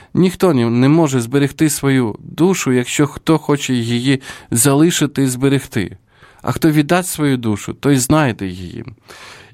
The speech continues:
І, е, також в цій постаті скривавленого Христа що ми бачимо? Бачимо образ влади, образ влади, яка карає невинних, образ влади, яка відрікається від Бога.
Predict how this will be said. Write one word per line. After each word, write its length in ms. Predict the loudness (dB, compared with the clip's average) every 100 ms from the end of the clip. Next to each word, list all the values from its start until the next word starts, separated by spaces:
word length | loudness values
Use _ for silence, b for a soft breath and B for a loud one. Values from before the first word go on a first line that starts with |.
| -8
І, 300 | 2 2 2 0
е, 220 | 0 0
також 500 | 0 -2 2 0 0
в 40 | -8
цій 240 | -2 -2
постаті 520 | 0 0 0 -4 -4
скривавленого 800 | -4 -2 0 0 0 0 0 -2
Христа 440 | -4 -6 -2 -2 -2
що 220 | -2 0
ми 120 | 2
бачимо? 540 | 2 -2 -4 -10 -10 -12 B B B B -6
Бачимо 420 | 0 2 2 -2 b b b
образ 440 | -6 -2 -2 -4 -6
влади, 640 | -2 0 0 -2 -6 -10 -16 _ _ _ _ _ _ _
образ 380 | -6 -2 -2 0
влади, 460 | -2 0 0 -2 -4
яка 460 | -4 -2 -2 -2 -8 _
карає 540 | -2 -2 0 -2 -2
невинних, 680 | -2 0 2 2 0 -4 -14 _ B B B -6
образ 460 | -4 0 -2 -2
влади, 540 | -6 -4 0 0 0 -2
яка 340 | -2 -2 -2 -4 -4
відрікається 920 | 0 0 0 -2 0 -2 -2 -4 -4
від 180 | -2 -2
Бога. 500 | 0 0 0 -4